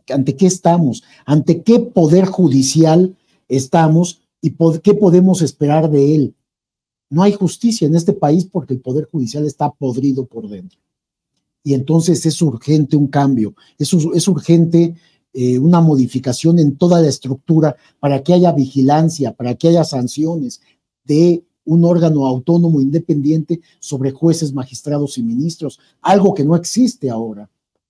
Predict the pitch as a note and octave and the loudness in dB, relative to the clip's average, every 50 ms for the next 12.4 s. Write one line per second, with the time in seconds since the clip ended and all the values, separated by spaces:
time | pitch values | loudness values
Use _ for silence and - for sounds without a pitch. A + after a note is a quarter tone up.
0 | _ _ _ _ - D3 D3 D3+ C3+ G3 G3 G3 F#3 G3 F3+ F#3+ - G#3 G3+ F#3 | _ _ _ _ -2 0 0 0 2 2 0 2 2 0 0 2 2 4 4 4
1 | F#3 - F3+ F#3+ E3+ E3+ D3+ - - C3 - - D#3 D#3 D3+ E3 D3 C#3 C3+ C3 | 2 2 2 2 4 2 0 0 -4 -12 -6 -4 -2 -2 0 -2 0 -2 -2 -4
2 | C#3+ C3+ - G#3 A3 A3 G3+ G#3 G3+ B3 D4+ - _ _ _ - - F3+ - - | -6 -6 -2 2 2 2 2 2 0 -4 -8 -8 _ _ _ -6 -6 -6 0 0
3 | F3 F3 E3+ E3 - C#3 C3+ B2+ B2+ B2 - E3 D#3+ - D#3 C#3 C3+ C#3 D#3 D#3 | 2 2 2 0 0 -2 0 0 0 0 -2 -4 -2 0 -2 -2 -2 -2 -2 -2
4 | E3+ E3+ D3+ - F#3+ A3 _ _ _ - C3+ C3 - - C3+ B2+ C3 B2 A#2+ B2 | -2 -2 -4 -6 -8 -12 _ _ _ -14 -14 -12 -8 -8 -6 -6 -6 -8 -8 -14
5 | B2 _ _ _ _ _ _ _ _ _ _ _ _ _ _ _ _ _ _ _ | -16 _ _ _ _ _ _ _ _ _ _ _ _ _ _ _ _ _ _ _
6 | _ _ _ _ - E3 F3+ E3 G3+ F3 D#3+ F3+ F3 F3 - F#3+ F#3 F#3+ F#3+ G3+ | _ _ _ _ -4 -2 0 0 0 2 2 0 -2 -2 -2 0 2 2 2 0
7 | - - _ _ _ _ _ _ _ _ _ _ _ - A#2+ B2+ C#3 D3 E3 D#3+ | -4 -10 _ _ _ _ _ _ _ _ _ _ _ -12 -4 0 0 2 2 2
8 | D3 D#3 F3 F#3+ F#3 E3+ F3 F3+ F#3 F3 F#3 G3 F#3+ F#3+ F#3+ F#3+ - - B2+ B2 | 2 2 2 2 2 2 2 2 0 0 0 0 2 2 0 -2 -6 -10 -8 -8
9 | A#2+ A#2 A#2 C3 B2+ B2+ _ - F3+ F#3 F#3 E3 D#3 D#3+ E3+ - - _ _ _ | -6 -6 -4 -6 -6 -6 _ 0 2 2 2 2 0 -2 -4 -4 -10 _ _ _
10 | _ _ _ _ _ - C3+ C3 D3+ D3+ - - B2+ - B2+ - D3+ D3+ C3 - | _ _ _ _ _ -10 -6 -4 -4 -4 -6 -8 -8 -8 -8 -6 -6 -8 -6 -8
11 | C3 A#2+ A#2+ A2 G#2+ A#2 A#2 A2+ - A#2 A2 A#2 A#2+ C3 C3 C3 C3+ B2+ A#2+ G#2+ | -10 -10 -10 -10 -8 -10 -10 -10 -12 -14 -14 -10 -8 -8 -8 -8 -8 -8 -10 -10
12 | - G#2+ - - G#2+ G#2 G#2 F#2+ | -12 -16 -12 -10 -10 -10 -10 -12